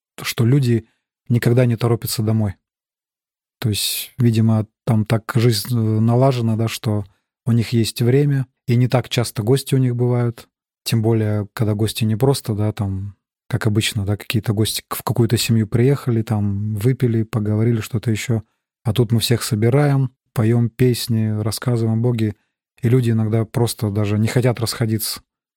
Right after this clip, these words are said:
То есть для нас это, конечно, мы привыкли, что надо выдержать какой-то регламент,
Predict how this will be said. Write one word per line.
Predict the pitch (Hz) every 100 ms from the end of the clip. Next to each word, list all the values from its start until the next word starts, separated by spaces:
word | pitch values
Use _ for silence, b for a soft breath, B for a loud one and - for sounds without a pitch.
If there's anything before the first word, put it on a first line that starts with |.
| _
То | -
есть | 101
для | 110
нас | 120 117
это, | 107
конечно, | 101 110 110 -
мы | 107 107
привыкли, | 127 139 123
что | 110 - 101 101
надо | 123 113 117
выдержать | 113 117 110 104 104 - - _ _
какой-то | - - 107 107
регламент, | 107 123 147 151 151 -